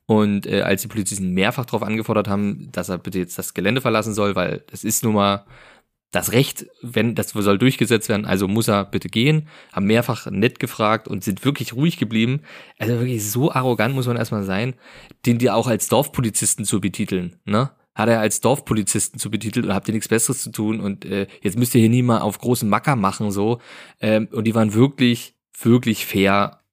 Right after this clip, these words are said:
und haben ihn dann trotzdem, und dann hat er so getan, als hätte er jetzt Rückenschmerz und kann jetzt nicht vom Gelände gehen. Da haben sie natürlich unter den Arm gepackt, raus,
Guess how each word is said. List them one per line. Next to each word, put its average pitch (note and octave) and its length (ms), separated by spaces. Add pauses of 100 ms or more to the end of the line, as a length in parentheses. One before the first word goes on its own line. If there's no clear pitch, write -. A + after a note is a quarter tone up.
(140)
und F#2 140
haben G2+ 160
ihn G#2 80
dann G2+ 160
trotzdem, A2+ 440
und G2 60
dann F#2+ 160
hat A2 80
er A#2+ 100
so A2 100
getan, G2+ 280
als G#2 120
hätte G#2 120
er G#2 40
jetzt F#2+ 120
Rückenschmerz A#2 540
und G#2+ 100
kann G#2+ 160
jetzt A#2 180
nicht A#2 120
vom G#2+ 200
Gelände A2+ 320
gehen. A2 140
Da G2 80
haben G2 120
sie A2+ 60
natürlich G#2+ 320
unter F#2+ 140
den - 80
Arm A2 160
gepackt, A2+ 420 (560)
raus, A2+ 480